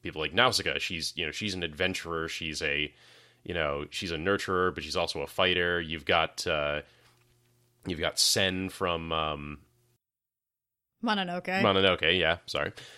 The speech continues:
Speaker 1: Um, and she's, you know, she's, you know, extremely savage, but also has a, uh, you know, she has, you know, she has a, a heart on her, uh, in her, and she's, ah,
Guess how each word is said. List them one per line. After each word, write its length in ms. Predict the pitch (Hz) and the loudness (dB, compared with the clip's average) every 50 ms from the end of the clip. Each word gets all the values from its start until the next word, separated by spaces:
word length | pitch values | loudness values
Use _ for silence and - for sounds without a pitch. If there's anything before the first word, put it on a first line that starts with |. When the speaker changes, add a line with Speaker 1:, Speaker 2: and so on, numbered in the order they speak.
| - - _ _ - | -20 -20 _ _ -2
Speaker 1:
Um, 420 | 101 95 87 80 82 82 85 92 90 - | 0 2 2 2 0 -2 -6 -8 -6 -4
and 540 | - 98 87 85 82 80 80 80 80 80 82 - - | -2 0 2 2 0 0 -2 -6 -8 -10 -12 -12 -10
she's, 540 | - - - 98 87 85 82 80 - - | -8 -6 -4 -4 -4 -4 -4 -4 -4 -4
you 80 | 87 78 | -4 -4
know, 60 | 73 | -4
she's, 320 | 71 - - 98 87 80 76 76 - _ _ | -4 -4 -6 -6 -6 -8 -10 -14 -18 _ _
you 100 | - - | -8 -6
know, 40 | 87 | -6
extremely 380 | 80 - - - 110 92 85 82 | -6 -6 -6 -6 -6 -6 -4 -4
savage, 540 | - - 101 87 85 80 87 82 76 - - | -2 0 2 2 2 2 0 -4 -6 -4 -2
but 180 | 90 85 82 - - _ - | 0 0 0 -2 -8 _ -4
also 400 | 85 85 82 - - 87 82 82 | -4 -2 -2 0 0 -2 -2 -2
has 340 | - 85 80 80 82 80 87 | 0 0 0 0 0 -2 -2
a, 260 | 82 76 78 78 78 | -2 0 0 0 0
uh, 360 | 76 73 73 73 73 73 76 73 - _ | -2 -2 -2 -2 -4 -4 -6 -8 -10 _
you 100 | - 98 | -8 -6
know, 140 | 82 71 71 | -6 -6 -6
she 200 | - - 104 87 | -6 -8 -8 -2
has, 640 | - 90 87 85 82 82 82 - - - - - - _ _ _ _ _ _ _ _ _ _ _ _ _ | 2 4 6 6 4 2 0 0 0 0 -2 -4 -8 _ _ _ _ _ _ _ _ _ _ _ _ _
you 80 | - 104 | -8 -6
know, 80 | 95 85 | -4 -4
she 160 | - 120 113 | -2 0 2
has 200 | 104 107 104 92 | 4 4 4 4
a, 340 | 95 98 - - 104 95 - - - | 2 0 0 0 -2 -4 -4 -2 -2
a 80 | 85 85 | -2 -2
heart 360 | - - 98 87 92 - - | 0 0 0 0 0 0 0
on 160 | - 92 87 | -2 0 0
her, 140 | 87 87 87 | 0 -2 -2
uh, 240 | 87 - - - 101 98 92 - | -4 -6 -6 -4 -4 -4 -2 -2
in 140 | - 98 92 | -2 -2 0
her, 120 | 92 90 | 0 0
and 160 | 87 87 85 80 | 0 -2 -2 -4
she's, 380 | - 85 82 80 78 73 - - _ _ _ _ _ _ _ _ _ _ _ _ - | -6 -8 -8 -6 -6 -8 -8 -10 _ _ _ _ _ _ _ _ _ _ _ _ -6
ah, 160 | 104 90 - | -6 -6 -8